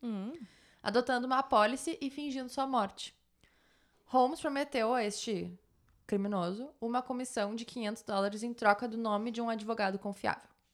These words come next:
Speaker 2: Holmes foi direcionado a um jovem advogado de Saint Louis chamado Jephthah Howe. Sério, por que que essas pessoas não têm nomes normais?
Speaker 1: Pois é, por que
Speaker 2: O que
Speaker 1: que
Speaker 2: que
Speaker 1: não
Speaker 2: tá
Speaker 1: é
Speaker 2: acontecendo?
Speaker 1: Bob?
Speaker 2: Exato.
Speaker 1: Jim.
Speaker 2: Howe estava na prática com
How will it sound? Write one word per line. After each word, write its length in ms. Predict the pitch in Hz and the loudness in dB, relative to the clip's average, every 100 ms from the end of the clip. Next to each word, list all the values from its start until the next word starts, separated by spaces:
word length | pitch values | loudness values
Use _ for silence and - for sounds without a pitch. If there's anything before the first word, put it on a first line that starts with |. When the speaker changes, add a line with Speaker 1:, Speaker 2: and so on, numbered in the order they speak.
| _ _ _ _ _ _ - - - | _ _ _ _ _ _ -20 -20 0
Speaker 2:
Holmes 220 | 226 240 | 2 2
foi 160 | 254 285 | 0 -2
direcionado 520 | 254 262 262 233 220 | 0 0 2 2 4
a 60 | 233 | 2
um 200 | 247 269 | 2 0
jovem 380 | 240 196 214 233 | 4 2 0 -6
advogado 560 | 220 240 233 190 196 | -6 -2 2 2 2
de 100 | 202 | -4
Saint 300 | 214 - 202 | -6 -4 -4
Louis 440 | 190 180 208 - - | -2 -2 -2 -6 -8
chamado 500 | - 220 196 202 - 208 | -4 0 0 0 -6 -10
Jephthah 520 | 196 196 190 - 269 262 | 2 4 4 0 0 0
Howe. 400 | 214 165 160 - - - | 0 0 0 -4 -14 -20
Sério, 220 | - 277 | -2 0
por 60 | 277 | 0
que 80 | 311 | -4
que 60 | 330 | -4
essas 140 | 453 | -4
pessoas 260 | 440 415 349 | -4 -4 -6
não 80 | 359 | -4
têm 120 | 359 | -2
nomes 260 | 277 247 | 0 0
normais? 560 | 262 240 185 165 196 - | 0 4 4 2 -4 -6
Speaker 1:
Pois 160 | 330 285 | -4 0
é, 240 | 196 214 | 0 0
por 60 | 269 | -2
que 0 | |
Speaker 2:
O 20 | |
que 80 | 247 | -2
Speaker 1:
que 40 | |
Speaker 2:
que 80 | 240 | 0
Speaker 1:
não 80 | 339 | 2
Speaker 2:
tá 60 | 302 | 4
Speaker 1:
é 20 | |
Speaker 2:
acontecendo? 220 | 285 - 196 | 2 4 8
Speaker 1:
Bob? 540 | 180 202 214 175 170 - | 10 10 8 0 -2 -6
Speaker 2:
Exato. 640 | 247 233 208 226 - 185 - _ - - | -4 0 0 0 -6 -6 -10 _ -20 -14
Speaker 1:
Jim. 480 | 190 175 196 220 196 - - - | -4 0 2 2 -2 -8 -12 6
Speaker 2:
Howe 300 | 277 247 302 320 | 10 10 8 0
estava 300 | - 277 277 | 0 2 2
na 100 | 277 | 2
prática 580 | 277 220 220 - 294 | 4 4 4 -4 -6
com 640 | 285 - 254 254 247 247 240 | -8 -4 -4 -4 -8 -8 -10